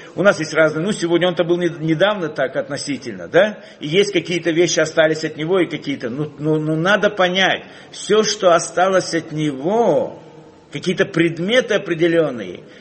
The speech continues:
их не получили в раскопках. Потому что если их получат в раскопках, сразу вопрос, а кто сказал, что это относится к нему?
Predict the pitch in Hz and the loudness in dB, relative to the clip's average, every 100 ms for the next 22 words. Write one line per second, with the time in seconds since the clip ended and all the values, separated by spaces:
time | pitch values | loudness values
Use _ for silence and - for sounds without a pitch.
0 | - - 220 185 220 - 220 208 - 262 | -16 -2 -2 0 2 2 2 2 0 0
1 | 254 190 175 - - 170 147 - - - | 0 2 2 2 -2 2 2 0 -14 -14
2 | - - - - - - - 185 214 240 | -20 -20 -20 -20 -20 -8 -2 0 0 0
3 | 226 220 233 226 214 220 226 233 202 220 | 0 0 0 -2 0 -2 0 -2 2 0
4 | - - 262 269 - 190 - 220 226 220 | 0 4 6 6 -2 -6 0 2 2 4
5 | 233 233 240 226 175 185 180 202 196 196 | 2 6 6 6 4 -4 -8 -4 -2 -2
6 | 190 190 190 160 180 175 143 | -2 -2 -4 -4 -6 -6 -6